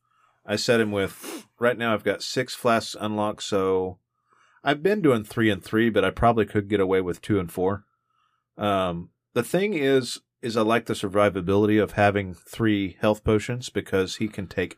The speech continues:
a hit. That's where I've got him. He's a glass cannon. I've got him set for whatever area I'm at. I can take one hit, that, like, one good hit before I need to retreat and continue firing.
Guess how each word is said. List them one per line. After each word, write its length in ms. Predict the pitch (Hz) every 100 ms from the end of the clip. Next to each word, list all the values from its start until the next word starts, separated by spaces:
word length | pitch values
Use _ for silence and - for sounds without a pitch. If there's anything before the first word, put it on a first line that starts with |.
| -
a 160 | 87
hit. 220 | 82 90 - _ _ _ _
That's 200 | - 87 104
where 120 | 90
I've 80 | 90
got 140 | 92
him. 120 | 87 104
He's 160 | 104
a 40 | 90
glass 240 | 90 80
cannon. 300 | - 78 73 -
I've 140 | 90
got 140 | 104 104
him 100 | 95
set 340 | 110 101 -
for 160 | - 92
whatever 440 | 98 117 120 117
area 260 | 113 113 110
I'm 100 | 104
at. 180 | 90 -
I 100 | 90
can 120 | 90
take 220 | 92 85
one 280 | 82 85 98
hit, 260 | 90 80 - - _ _ _ _ _ _ _
that, 200 | 95 87
like, 220 | 87 90
one 220 | 98 95 90
good 180 | 90
hit 300 | 80 85 -
before 400 | - 82 90 90
I 60 | 87
need 160 | 85 82
to 60 |
retreat 440 | 82 82 - 82 76
and 240 | 87 82 82 _ _
continue 320 | - 85 90 82
firing. 360 | 82 76 95